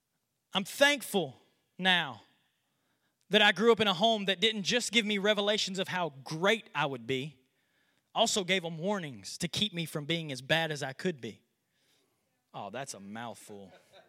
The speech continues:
That's a mouthful. <laughs> I can't tell you how many hundreds and hundreds of dollars worth of C Ds that my dad broke.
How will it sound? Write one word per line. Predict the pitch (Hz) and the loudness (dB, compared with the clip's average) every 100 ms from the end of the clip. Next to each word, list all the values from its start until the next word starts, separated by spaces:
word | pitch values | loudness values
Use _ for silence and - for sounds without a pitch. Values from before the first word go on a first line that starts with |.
| _ - | _ -4
That's | 156 147 | -4 -2
a | 131 | -4
mouthful. | 113 123 127 113 - 110 98 - - _ 202 196 202 - _ _ _ _ _ _ _ _ _ _ _ _ _ _ _ | -4 -6 -6 -8 -8 -8 -10 -18 -20 _ -20 -20 -20 -20 _ _ _ _ _ _ _ _ _ _ _ _ _ _ _
<laughs> | - 180 151 _ _ - - _ _ _ _ _ | -8 -6 -10 _ _ -20 -20 _ _ _ _ _
I | 220 | 0
can't | 254 220 | 2 0
tell | - 254 | 2 2
you | 240 208 | 2 0
how | 202 | -2
many | 202 202 185 165 _ _ _ | -2 -4 -4 -10 _ _ _
hundreds | - - 226 240 202 180 143 123 - - _ _ _ _ _ _ _ _ _ _ _ _ _ _ _ _ | -14 -2 0 0 0 -2 -4 -6 -6 -8 _ _ _ _ _ _ _ _ _ _ _ _ _ _ _ _
and | 156 | -6
hundreds | 139 208 226 196 175 | -2 0 0 -2 -4
of | 185 | -4
dollars | 180 185 190 165 139 | 0 0 0 -4 -4
worth | 180 160 | -4 -2
of | 156 | -4
C | - - 185 | -4 -2 -2
Ds | 165 180 131 - - _ _ | -4 -6 -10 -12 -12 _ _
that | 143 | -8
my | 139 | -6
dad | 135 135 131 | -4 -4 -4
broke. | 127 127 113 | -6 -8 -10